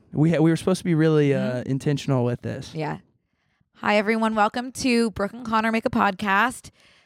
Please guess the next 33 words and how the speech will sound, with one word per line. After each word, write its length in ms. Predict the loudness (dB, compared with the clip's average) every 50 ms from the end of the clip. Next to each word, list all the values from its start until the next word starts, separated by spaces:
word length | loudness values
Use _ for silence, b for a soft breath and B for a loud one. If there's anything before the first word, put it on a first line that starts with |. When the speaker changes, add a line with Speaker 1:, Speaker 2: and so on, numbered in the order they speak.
| b b b b _
Speaker 2:
Let's 220 | 0 0 0 0 0
get 120 | -2 -2
into 220 | -2 -4 -6 -6 -6
it. 160 | -6 -8 -10 _ _ _ _ _ _ _ _ _ _ _ _ _ _ _ _ _ _ -4
Speaker 1:
Nice. 280 | -4 -2 -2 -4 -6 -8
That 40 | -10
was 100 | -6 -4
good. 200 | -2 -2 -2 -2 -4
Speaker 2:
Yeah. 200 | -4 -4 -4 -6
I 100 | -2 0
mean, 100 | 2 4
what 120 | 4 4 2
else 180 | 2 0 0
is 100 | -2 -2
there 160 | 0 2 0 0
to 60 | 0
say? 320 | -2 -2 -2 -4 -8 -10 -14 -20 _ _ _ _ -4
Speaker 1:
Um, 720 | -2 0 2 4 4 4 4 2 2 0 -4 -6 -8 -10 B B B B B B B B B B B B B B B B _ _ _ _ _ _ _ -4
Speaker 2:
Y-, 100 | -4 -4 _ _ _ _ -10
how 140 | -4 -2 0
was 160 | 0 0 0
your 180 | 0 -2 -2
weekend? 580 | -2 -4 -6 -6 -6 -6 -6 -6 -8 -10 -12 -16 _ _ -2
Week, 460 | 0 2 2 2 -2 -6 -14 -20 _ _ _ _ _ _ _ _ _ _ _
Thursday 400 | 0 0 0 2 2 2 0 0 0
to, 440 | 2 2 4 4 4 4 2 0 -4 _ _ _ _ _ _ _ _ _ _ _ _ _ _ _ _ _ _ _
Thursday 340 | 0 0 2 2 2 2 2
to 140 | 2 0
Tuesday 340 | 0 0 0 0 0 0 -2
night 240 | 0 0 -2 -2 0
or 120 | 0 0 0
Wednesday 300 | 2 0 0 0 0 -2
morning? 460 | -2 -2 -2 -2 -4 -4 -6 -8 -8